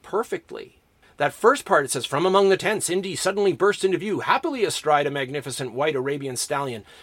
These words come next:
Harrison Ford isn't happy in this scene. He's doing something else. And so there's, there's often a, a sh-, shift between what the script calls for and what the film does. The, the script talks at many points about mountainous terrain. We don't get as much of that mountainous terrain,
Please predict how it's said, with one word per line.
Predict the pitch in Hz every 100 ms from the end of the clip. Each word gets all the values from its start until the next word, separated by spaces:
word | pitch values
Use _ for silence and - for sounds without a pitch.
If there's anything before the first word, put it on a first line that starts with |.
| -
Harrison | 277 349 220
Ford | 175 180 165
isn't | 147
happy | 143 156 170 202
in | 220
this | 233 226
scene. | 269 339
He's | 269 170 202 190 165
doing | 185 208 202
something | - 190 202 220
else. | 262 220 120 127
And | 123
so | 156
there's, | 151 -
there's | 151 135
often | 143 139 - 165
a, | 135 -
a | 127
sh-, | - -
shift | - - 175 -
between | 170 - 135 123 - - -
what | 131 123
the |
script | - 190 190 -
calls | 151 139
for | - 143 139 - - -
and | 131
what | 127 -
the | 117
film | - 151 147 143 139 - 113
does. | 143 143 110 - - _ 165
The, | 165 151 147 - 165
the | 147
script | - - 330 - -
talks | 165 151 -
at | 135
many | 160 190
points | - 151 131
about | 127 123
mountainous | 123 135 185 180 156 156 -
terrain. | - 131 139 151 110
We | 135
don't | 311 302
get | 226 254
as | 139
much | 143 147
of | 135
that | 101
mountainous | 120 131 156 143 131 -
terrain, | 123 120 143 123